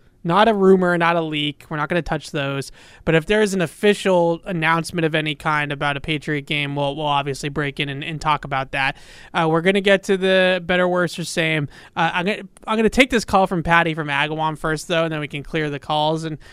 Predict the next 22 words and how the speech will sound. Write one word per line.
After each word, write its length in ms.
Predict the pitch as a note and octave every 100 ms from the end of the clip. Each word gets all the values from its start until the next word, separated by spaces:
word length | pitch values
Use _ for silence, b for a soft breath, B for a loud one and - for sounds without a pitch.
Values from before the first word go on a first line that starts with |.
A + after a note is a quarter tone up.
| B -
and 140 | D#3
things 220 | F3+ E3+
like 180 | E3+ E3
that, 280 | F3+ F3 F#3
and 120 | F#3
then 200 | D#3+ D#3
we 100 | D#3
can, 220 | D3 D#3+
uh, 240 | D3+ C#3+ D#3
we 100 | E3+
can 140 | E3+
get 120 | D#3+
into 200 | D3+ C#3
better, 260 | C#3 C#3+ C#3
worse, 240 | C#3 C3
same, 380 | - D3 C3 D3 -
so 160 | - C#3+
we 80 |
don't 140 | C#3 C#3
have 180 | C3 C3
any, 260 | C3 B2+
any 220 | - E3+